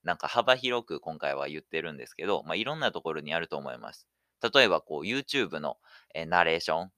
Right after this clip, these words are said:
YouTubeであの、途中の説明文みたいなのを読む人だっ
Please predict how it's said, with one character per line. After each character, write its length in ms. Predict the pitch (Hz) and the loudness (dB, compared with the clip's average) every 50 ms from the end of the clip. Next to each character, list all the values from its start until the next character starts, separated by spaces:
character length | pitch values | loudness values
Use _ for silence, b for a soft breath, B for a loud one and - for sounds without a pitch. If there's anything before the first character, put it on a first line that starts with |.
| _ - | _ -8
YouTube 560 | 85 101 104 95 - - 104 95 82 - 87 | -6 -6 -6 -4 -4 -4 -4 -4 -4 -4 -4
で 300 | - 113 117 107 87 65 50 | -2 0 0 0 -2 -2 -6
あ 80 | 78 | -8
の、 140 | 78 76 76 | -10 -12 -12
途 140 | - - 95 | -10 -10 -10
中 220 | - - 95 95 92 | -8 -8 -8 -6 -6
の 120 | 90 87 | -8 -10
説 320 | - - 104 - - - 98 | -10 -10 -12 -12 -10 -10 -6
明 240 | 95 92 92 85 | -4 -2 -2 -2
文 220 | 71 73 69 65 67 | -4 -6 -8 -8 -10
み 100 | 69 69 | -14 -12
た 120 | - 69 67 | -10 -10 -10
い 40 | |
な 100 | 65 - | -10 -12
の 40 | - 71 | -12 -6
を 20 | |
読 160 | 76 80 82 82 | -4 -4 -2 -2
む 100 | 80 78 | -6 -10
人 240 | - - - 80 69 | -12 -10 -10 -10 -8
だ 120 | 60 | -8
っ 20 | 64 | -10